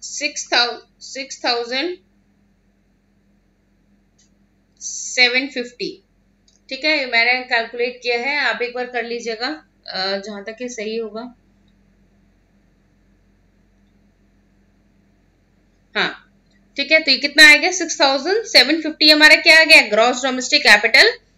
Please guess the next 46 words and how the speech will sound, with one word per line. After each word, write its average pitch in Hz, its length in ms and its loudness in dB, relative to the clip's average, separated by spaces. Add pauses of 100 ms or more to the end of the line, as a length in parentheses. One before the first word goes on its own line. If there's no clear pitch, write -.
(220)
formation। 208 560 0
फिर 240 140 2
से 269 180 -2
समझ 285 300 -4
लीजिए 294 280 -2
हमने 285 220 0
इसको 294 220 -4
कैसे 285 320 0
calculate 277 600 2
किया 277 180 0
है। 294 180 0 (500)
सबसे 254 300 0
पहले 311 220 4
हमने 302 280 2
जीडीपी 240 420 -4
at 311 100 4
एमपी, 269 480 0
जीडीपी 247 380 -6
at 320 100 2
एमपी 277 320 -2
कैसे 262 360 -2
आया 294 320 4 (460)
कि 285 60 -4
जब 294 200 2
हम 370 220 -2
चारों 269 320 2
चीजों 330 320 -4
को 330 120 -2
calculate 254 640 2
करते 269 260 -4
हैं 311 200 -2 (180)
तब 349 280 4 (100)
जो 277 140 -2
निकलता 247 460 0
है 320 160 2
वो 302 120 -2
चारों 247 320 -2
चीजें 269 260 -6
expenditure 262 600 -4
method 240 380 2
से, 320 120 -4
वो 277 180 -4
होता 247 200 -6
है 269 60 -6
हमारा 254 220 -2
जीडीपी 220 440 -8